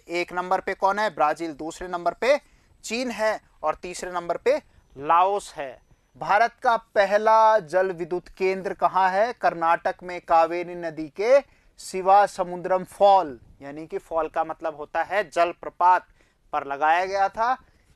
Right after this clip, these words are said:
के पास चार दशमलव पाँच मेगावाट, मेगावाट होती है बिजली को उत्पादन होती है, उसकी इकाई को मेगावाट कहा जाता है। किलोवाट, फिर मेगावाट, फिर गीगावाट, अलग-अलग इस तरीके से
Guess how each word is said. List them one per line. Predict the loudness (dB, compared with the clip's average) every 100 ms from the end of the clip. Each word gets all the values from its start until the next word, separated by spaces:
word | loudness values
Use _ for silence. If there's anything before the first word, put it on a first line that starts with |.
| -4
के | -2
पास | 0 4 4 4 2
चार | 4 6 6
दशमलव | 2 -4 -6 -6 -4 -4 0
पाँच | 2 4 4 0
मेगावाट, | -6 -4 -2 -4 -4 -8 -10 -12
मेगावाट | -10 -6 2 2 0
होती | -10 -14 -12
है | -4 -2 -2 _ _ _ _
बिजली | -18 -16 -14 -16
को | -12 -8 -8
उत्पादन | -10 -10 -8 -8 -8
होती | -14 -16 -14
है, | -12
उसकी | -10 -10 -12
इकाई | -6 -4 -4
को | -6 -10
मेगावाट | -10 -12 -4 -4 -2 0 0 0
कहा | -6 -6
जाता | -8 -10 -10
है। | -12 -12
किलोवाट, | -10 -4 0 4 4 2
फिर | -6 -10
मेगावाट, | -8 -4 -2 0 -2 -4
फिर | -12 -14
गीगावाट, | -12 -4 -2 0 0 -2 -10 _ _
अलग-अलग | -6 -4 -2 -2 -2 -4
इस | -12
तरीके | -8 -8 -8 -10
से | -8